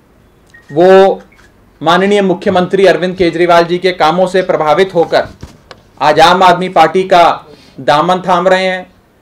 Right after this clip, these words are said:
इनके आने से हमारी अपनी राजेंद्र नगर विधानसभा तो खूब खिलेगी, लेकिन उसके साथ साथ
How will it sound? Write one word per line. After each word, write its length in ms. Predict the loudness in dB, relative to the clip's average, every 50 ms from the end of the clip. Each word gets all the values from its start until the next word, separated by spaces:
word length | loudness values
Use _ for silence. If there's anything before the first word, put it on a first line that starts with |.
| _ _ _ _ _ _ -12 -8
इनके 260 | -8 -6 -2 0 2
आने 300 | 2 2 2 2 0 0
से 180 | 0 0 0 0 0 -4 -8 -18 _ _ _ _ _ _ _ _ _ _ _ _ _ _ _ _ _ _ _ _ -10
हमारी 360 | -6 0 2 2 2 4 4 2
अपनी 300 | 0 0 -2 0 0 0
राजेंद्र 340 | 0 0 -2 -2 -2 -2
नगर 260 | -2 0 0 0 0 0
विधानसभा 580 | -2 -4 -4 -4 -4 -4 -2 0 2 2 2 2
तो 120 | 0 -2
खूब 360 | -4 -2 -2 0 0 -2 -2 -8 -20 _ _ _ _ _ _ _ _ _ _
खिलेगी, 500 | -8 -4 0 2 2 2 0 -2 -8 -10 -12 _ _ _ _ _ _ _ _ _ -6
लेकिन 240 | -4 -2 -2 -2 -4
उसके 240 | -4 -2 -2 -2 0
साथ 300 | 0 2 2 2 2 0
साथ 420 | 2 2 4 4 2 0 -6